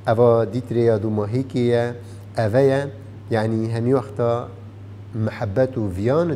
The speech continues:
دلی ده هبت. اف ویانه ها، اف محبت ها، گلکش زانا و آیت ها تینن بشتن: "والذین آمنوا اشد حباً لله." السر وی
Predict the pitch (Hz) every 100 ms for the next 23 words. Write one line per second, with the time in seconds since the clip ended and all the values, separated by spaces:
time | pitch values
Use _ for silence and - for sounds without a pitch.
0 | 98 104 101 85 85 87 - - - -
1 | - - - - - - - - - 170
2 | 175 143 147 131 120 117 110 - 170 175
3 | - 156 143 151 156 151 175 214 - -
4 | - - - - 131 170 160 160 151 -
5 | - - - - - - 110 113 139 170
6 | 175 151 151 139 139 139 143 147 151 147
7 | 139 139 123 113 123 - 139 131 135 -
8 | 131 135 127 135 147 135 143 139 131 127
9 | 120 - 147 117 120 - 139 117 120 110
10 | 113 104 113 101 - - - - - -
11 | 110 - 120 107 131 135